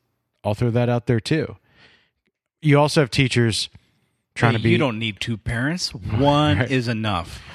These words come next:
Speaker 2: Okay?
Speaker 1: Right, but, uh, yeah, and I think if you're parents and you're not, uh, into your children's education, they're not gonna do well.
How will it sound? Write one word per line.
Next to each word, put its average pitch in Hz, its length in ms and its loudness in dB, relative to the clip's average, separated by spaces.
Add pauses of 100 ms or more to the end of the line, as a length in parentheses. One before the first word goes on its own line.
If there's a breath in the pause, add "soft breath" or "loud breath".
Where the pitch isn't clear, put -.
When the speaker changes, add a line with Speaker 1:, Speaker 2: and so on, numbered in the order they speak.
Speaker 2:
Okay? 135 120 2
Speaker 1:
Right, 139 240 4
but, 151 140 4 (200)
uh, 160 40 4
yeah, 160 340 4
and 127 120 0
I 139 220 0
think 131 200 -2
if 110 140 0
you're 120 120 2
parents 135 420 0
and 117 80 0
you're 117 100 0
not, 117 360 0
uh, 107 340 -2
into 120 240 -2
your 107 240 0 (180)
children's 107 720 0
education, 107 800 -2 (120)
they're 113 120 2
not 104 200 -2
gonna 101 160 -2
do 95 180 -4
well. 92 280 -4